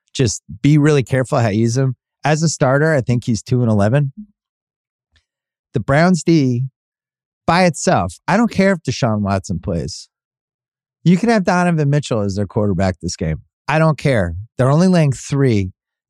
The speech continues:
in Indianapolis. The Browns defense will win this game by itself. They're going to beat Gardner Minshew. He's going to turn the ball over and give them the ball over and over again. Browns minus three over the Colts is our second pick.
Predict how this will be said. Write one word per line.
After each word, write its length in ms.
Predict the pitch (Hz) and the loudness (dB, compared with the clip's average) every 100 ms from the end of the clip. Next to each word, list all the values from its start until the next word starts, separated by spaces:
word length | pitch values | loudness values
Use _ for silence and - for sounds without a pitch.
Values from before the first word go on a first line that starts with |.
| - | 0
in 100 | 135 | 2
Indianapolis. 800 | 117 117 113 110 - 95 76 | 4 2 2 0 0 -2 -2
The 100 | - | -4
Browns 340 | 98 127 151 139 | -2 2 2 0
defense 400 | 135 123 110 - | -2 0 -2 0
will 160 | 101 101 | 0 2
win 160 | 131 | 2
this 160 | 131 123 | 0 0
game 240 | 117 113 | 0 2
by 160 | 98 95 | 2 0
itself. 540 | 90 - 82 80 - _ _ _ _ _ - | -2 -2 -2 -2 -6 _ _ _ _ _ -2
They're 140 | 104 | 0
going 240 | 110 110 | 2 0
to 120 | 98 101 | 0 -2
beat 300 | 95 156 165 | 0 0 0
Gardner 320 | 147 135 113 | 0 0 2
Minshew. 480 | 101 95 95 95 98 - _ - | 0 0 -2 -2 -2 -10 _ -2
He's 160 | 110 | 0
going 260 | 95 127 156 | 2 2 2
to 80 | 143 | 2
turn 240 | - 156 | 0 0
the 80 | 139 | 0
ball 240 | 127 110 | 0 0
over 400 | 101 98 98 104 - _ _ | 0 0 -2 -4 -8 _ _
and 140 | - 120 | -2 0
give 220 | 143 135 | 2 2
them 180 | 139 131 | 0 0
the 80 | 120 | 0
ball 420 | 101 87 87 90 - | 0 0 -2 -6 -2
over 300 | 131 131 131 | -2 0 0
and 80 | |
over 160 | 123 104 | 0 0
again. 400 | 95 92 90 87 101 - | 0 -2 -2 -4 -10 -4
Browns 460 | 120 127 135 127 | 0 2 0 0
minus 320 | 117 113 113 - | -2 0 -2 -4
three 400 | 107 98 92 90 | -2 0 -2 -4
over 180 | 104 104 | -4 -2
the 80 | 101 | -2
Colts 360 | - 92 85 90 | -2 -4 -2 -4
is 120 | 85 | -4
our 120 | 87 | -4
second 360 | - 95 85 73 | -4 -6 -6 -2
pick. 320 | 127 120 | -2 -2